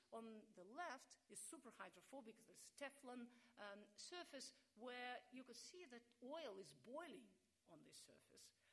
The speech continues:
So high temperature, um, superhydrophobic surface doesn't work. It's actually much worse, as I mentioned, than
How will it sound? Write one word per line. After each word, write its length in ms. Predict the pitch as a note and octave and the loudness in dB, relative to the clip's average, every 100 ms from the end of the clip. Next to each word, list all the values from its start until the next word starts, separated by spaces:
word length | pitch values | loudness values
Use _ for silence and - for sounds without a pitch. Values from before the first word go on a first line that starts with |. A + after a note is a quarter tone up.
| - - - | -20 -18 -14
So 140 | D3+ - - - - _ _ - - | -14 -16 -20 -20 -20 _ _ -20 0
high 180 | C#4 F#4+ - | 2 2 2
temperature, 640 | G#3+ G3+ A3 - A3 G#3+ - - - - _ G3+ | 0 0 -4 0 0 0 -4 -20 -20 -20 _ -14
um, 160 | D#3+ E3+ - _ _ _ _ _ | -14 -16 -20 _ _ _ _ _
superhydrophobic 800 | - D4 G3+ E3 E3+ - F#3+ F#3 | -12 -10 -4 -4 -4 -6 -6 -6
surface 320 | - B3+ B3+ A#3+ | -4 -4 -6 -4
doesn't 320 | C4 B3 C4+ | -2 0 2
work. 240 | D4+ G#3+ | 4 2
It's 140 | G#3 C4+ | 0 -2
actually 340 | C#4 B3+ G#3+ | 0 -2 -2
much 220 | A3 A3 | -2 -4
worse, 480 | A3 A3+ G3 F3+ - - - - | 0 0 2 0 -2 -6 -14 -8
as 140 | D#3+ | -6
I 80 | E3 | -4
mentioned, 480 | E3 G3 - F3+ F3 | -4 -4 -4 -4 -2
than 160 | F3+ | -2